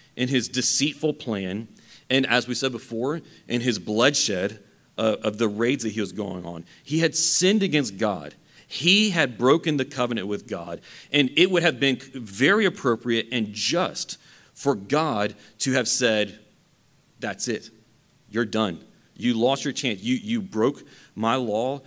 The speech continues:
You, you broke my will. You stepped outside of it. You broke the covenant between us.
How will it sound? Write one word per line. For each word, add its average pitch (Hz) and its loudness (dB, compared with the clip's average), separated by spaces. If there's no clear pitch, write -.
You, 113 0
you 123 0
broke 117 0
my 123 2
will. 117 2
You 120 0
stepped 131 -2
outside 123 0
of 127 -2
it. 135 0
You 113 0
broke 120 0
the 135 -4
covenant 127 -4
between 131 0
us. 143 -4